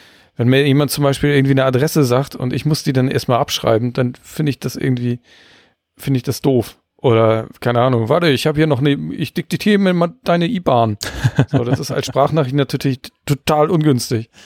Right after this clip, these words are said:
Ähm, ja, ist eine, ist eine, also der Podcast ist sehr interessant. Und wie du hörst, bin ich jetzt nicht so der Fan, deswegen wäre Textify schon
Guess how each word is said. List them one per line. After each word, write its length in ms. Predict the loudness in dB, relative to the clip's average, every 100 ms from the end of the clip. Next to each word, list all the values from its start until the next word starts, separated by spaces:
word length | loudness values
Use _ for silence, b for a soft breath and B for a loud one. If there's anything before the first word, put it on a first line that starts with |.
| B B B B -12 -2
Ähm, 580 | 2 2 2 0 -2 -8 _ _ _ _ _ _ -20 _ _ _
ja, 220 | 0 0
ist 300 | 0 -2 0
eine, 120 | 2
ist 200 | 2 0
eine, 180 | -2 -2
also 200 | 0 0
der 80 | 0
Podcast 340 | -2 0 0
ist 140 | -2 -6
sehr 400 | -6 -4 -2 -2
interessant. 640 | -2 -4 -2 -6 -6 -10 -10 -10 -10 B B B B B
Und 180 | -2 -2
wie 240 | -2 0
du 100 | 2
hörst, 240 | 2 2 2
bin 100 | 0
ich 140 | 0
jetzt 160 | -2 0
nicht 140 | -2
so 80 | 0
der 100 | -2
Fan, 320 | 0 0 2
deswegen 380 | 0 0 2 2
wäre 160 | 0
Textify 440 | 0 -4 -4 -2 -2
schon 200 | -2